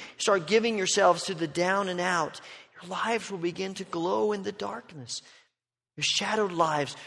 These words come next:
will be bathed in sunlight." It's not our job to save the planet. That's why Jesus came. But we're called to be God's redeeming presence in this world.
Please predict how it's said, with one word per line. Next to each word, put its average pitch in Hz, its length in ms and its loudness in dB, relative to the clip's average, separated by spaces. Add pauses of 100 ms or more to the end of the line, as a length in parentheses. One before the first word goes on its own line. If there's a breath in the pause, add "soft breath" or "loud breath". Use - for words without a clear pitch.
(160 loud breath)
will 156 60 -10
be 147 80 -8
bathed 151 560 -6 (240 soft breath)
in 117 120 -16
sunlight." 120 600 -8 (1600)
It's - 180 -16
not 233 220 -2
our 233 100 2
job 190 400 2 (220 loud breath)
to 175 100 -6
save 196 400 4
the 175 80 -8
planet. 160 500 -4 (220 loud breath)
That's 185 340 -2
why 175 220 4
Jesus 208 560 -4
came. 104 320 -14 (1800)
But - 100 -20
we're 170 60 -8
called 196 420 0
to 185 100 -6
be 165 140 -6
God's 165 340 -4
redeeming 165 580 -6
presence 151 560 -6
in 131 120 -10
this 120 200 -14
world. - 360 -18